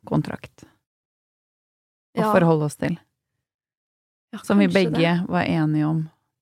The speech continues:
Speaker 2: Og jo mer penger som også kommer inn i et prosjekt, jo kanskje, mm, eller at det blir en fulltidsbedrift, jo, tenker jeg, jo mer vanskelig blir akkurat det her.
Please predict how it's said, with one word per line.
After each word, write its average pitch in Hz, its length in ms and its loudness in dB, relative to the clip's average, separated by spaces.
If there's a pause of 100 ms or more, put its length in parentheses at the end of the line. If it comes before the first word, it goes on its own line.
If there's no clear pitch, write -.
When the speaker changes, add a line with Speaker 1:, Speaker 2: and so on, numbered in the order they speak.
(840)
Speaker 2:
Og 262 120 -2
jo 262 120 2
mer 226 220 4
penger 233 360 0
som 226 120 -6
også 220 160 -4
kommer 220 220 -2
inn 214 140 -2
i 220 60 -2
et 208 100 -8
prosjekt, 220 520 -6
jo 240 100 0
kanskje, 254 360 2 (260)
mm, 214 400 -2
eller 226 240 2
at 202 100 0
det 202 120 -2
blir 214 260 2
en 214 100 0
fulltidsbedrift, - 1300 -6 (640)
jo, 240 260 4 (460)
tenker 220 260 2
jeg, 220 60 2
jo 220 60 4
mer 220 260 2
vanskelig 208 640 0
blir 110 280 2
akkurat - 360 -4
det 214 120 -4
her. 277 240 2